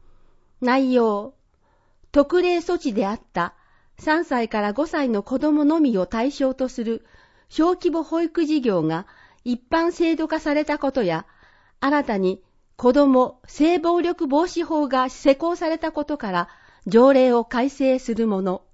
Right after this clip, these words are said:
質問、理学療法士等がみなし保育士とされることで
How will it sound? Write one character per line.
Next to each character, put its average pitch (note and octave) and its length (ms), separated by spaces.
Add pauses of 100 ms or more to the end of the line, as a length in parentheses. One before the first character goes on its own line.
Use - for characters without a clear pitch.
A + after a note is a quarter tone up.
(1700)
質 - 280
問、 C4 320 (520)
理 B3+ 120
学 F4 260
療 D#4+ 280
法 F4 220
士 A3+ 180
等 A#3 240
が F3 220 (340)
み B3+ 120
な E4+ 160
し F4 100
保 D#4+ 200
育 F4 240
士 - 160
と G3 100
さ A3 160
れ B3 100
る C4+ 100
こ - 100
と A3 140
で F3+ 200